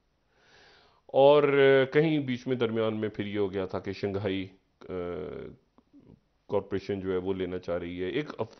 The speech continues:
खबर सी आई थी, फिर रुक गया था, क्या मामला था, क्या नहीं था। उसे कहता है ना सर, आरिफ नकवी साहब के ऊपर भी मैं ज़्यादा बात नहीं करूँगा, लेकिन, अ, आरिफ नकवी साहब जो हैं, वो, उन्होंने सिर्फ, अ, इमरान खान साहब के वो, अ,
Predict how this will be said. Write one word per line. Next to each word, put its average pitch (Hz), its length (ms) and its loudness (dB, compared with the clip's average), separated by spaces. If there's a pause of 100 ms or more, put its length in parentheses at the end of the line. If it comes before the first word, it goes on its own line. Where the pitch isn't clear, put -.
(140)
खबर 123 240 2
सी - 140 -8
आई 98 220 -2
थी, 101 60 -8
फिर 98 160 -4
रुक 95 140 -8
गया 90 200 -6
था, 92 140 -12
क्या 90 240 -6
मामला 78 320 -10
था, - 120 -14
क्या - 220 -12
नहीं - 160 -16
था। - 200 -20 (1040)
उसे 135 180 0
कहता 160 240 0
है 143 60 0
ना 110 60 0
सर, 87 280 -8
आरिफ 131 240 2
नकवी 101 540 -10
साहब 135 240 -4
के 131 60 -6
ऊपर 131 140 -2
भी 127 100 -4
मैं 127 180 -6
ज़्यादा 104 220 -4
बात 90 180 -4
नहीं 98 160 -12
करूँगा, 82 300 -12 (560)
लेकिन, 170 400 0
अ, - 60 -16 (680)
आरिफ 185 160 6
नकवी 214 280 -2
साहब 160 200 4
जो 123 120 -2
हैं, 113 140 0
वो, 131 340 2
उन्होंने 151 460 -2
सिर्फ, 170 440 -8
अ, 127 220 2 (500)
इमरान 131 380 2
खान 170 140 -4
साहब 160 240 -10
के 147 60 -4
वो, 135 360 -4 (300)
अ, 123 100 -10